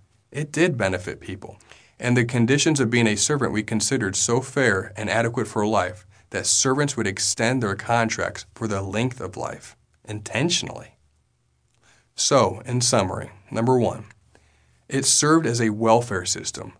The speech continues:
that actually benefited society instead of leeching from it.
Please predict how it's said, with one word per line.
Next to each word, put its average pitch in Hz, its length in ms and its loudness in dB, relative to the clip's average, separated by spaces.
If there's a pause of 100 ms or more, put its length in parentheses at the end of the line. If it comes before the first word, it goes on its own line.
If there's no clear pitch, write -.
that 131 200 -4
actually 139 340 2
benefited 113 600 0
society - 640 -6 (160)
instead 120 320 0
of 101 180 -2
leeching 107 400 0
from 92 300 -8
it. - 200 -18